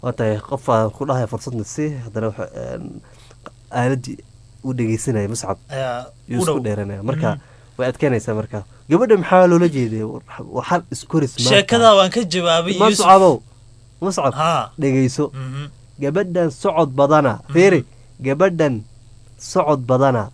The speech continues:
Speaker 2: Ma waxar tuuga ahaa?
Speaker 1: Ma waxar tuuga?
Speaker 2: Dee waa musgal. Meel walba <laughs> Fiiri,
Speaker 1: Eh.
Speaker 2: sheekaan kuu sheegay.
Speaker 1: Aye.
Speaker 2: Xoolaha markii laba meel aa lagu kala dhaqayaa.
Speaker 1: Aha.
Speaker 2: Kuwana cooskaasay daaqaan, baadiyahay jiraan.
Speaker 1: Aye.
Speaker 2: Kuwana magaaladay joogaan.
Speaker 1: Aha.
Speaker 2: Kuwa magaalada joogaan ee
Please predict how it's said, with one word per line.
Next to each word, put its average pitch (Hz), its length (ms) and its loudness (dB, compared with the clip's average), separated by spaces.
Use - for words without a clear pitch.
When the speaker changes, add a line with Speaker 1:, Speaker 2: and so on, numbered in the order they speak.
Speaker 2:
Ma 139 140 -8
waxar 208 280 0
tuuga 185 320 -2
ahaa? 147 180 -2
Speaker 1:
Ma 135 100 2
waxar 165 240 2
tuuga? 135 360 2
Speaker 2:
Dee 131 220 -8
waa 143 180 -2
musgal. 147 420 -8
Meel 202 220 2
walba 190 280 0
<laughs> - 40 -2
Fiiri, 208 420 -2
Speaker 1:
Eh. 120 240 0
Speaker 2:
sheekaan 214 440 4
kuu 180 100 -2
sheegay. 113 360 -6
Speaker 1:
Aye. 123 280 2
Speaker 2:
Xoolaha 202 400 4
markii 190 560 -4
laba 180 320 2
meel 196 200 0
aa 156 60 2
lagu 160 160 -4
kala 135 160 -8
dhaqayaa. 123 400 -4
Speaker 1:
Aha. 120 220 -2
Speaker 2:
Kuwana 202 260 -2
cooskaasay 180 520 -4
daaqaan, 143 400 -4
baadiyahay 139 640 -6
jiraan. 113 260 -6
Speaker 1:
Aye. 123 380 0
Speaker 2:
Kuwana 185 300 -2
magaaladay 151 440 -4
joogaan. 107 360 -8
Speaker 1:
Aha. 117 280 -4
Speaker 2:
Kuwa 208 200 -6
magaalada 185 340 -2
joogaan 170 320 -2
ee 151 220 -6